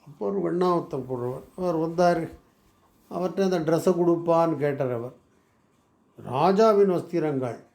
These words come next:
தர முடியாது" என்று அவன் சொல்ல,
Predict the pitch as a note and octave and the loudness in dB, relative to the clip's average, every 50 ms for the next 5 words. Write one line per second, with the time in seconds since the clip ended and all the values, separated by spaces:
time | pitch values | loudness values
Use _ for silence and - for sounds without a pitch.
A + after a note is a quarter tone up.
0 | _ _ _ _ _ _ _ _ _ - B2 D3+ G3 A3+ A#3+ B3+ A3 A3+ G3+ F#3+ | _ _ _ _ _ _ _ _ _ -8 -2 2 4 4 4 4 6 6 6 6
1 | F3 E3 D3+ C3+ B2 A#2 A#2 A#2+ - _ _ _ _ _ _ _ _ _ _ _ | 4 4 2 0 -4 -8 -10 -14 -18 _ _ _ _ _ _ _ _ _ _ _
2 | _ - D3 D3+ D3+ C#3+ D3 D3 C3 C3 B2+ C3 B2 B2 A#2+ - - D3+ D#3 E3+ | _ -14 -12 -12 -8 -6 -4 -4 -2 -2 -2 -4 -4 -4 -6 -6 -6 -4 -2 0
3 | E3+ | 0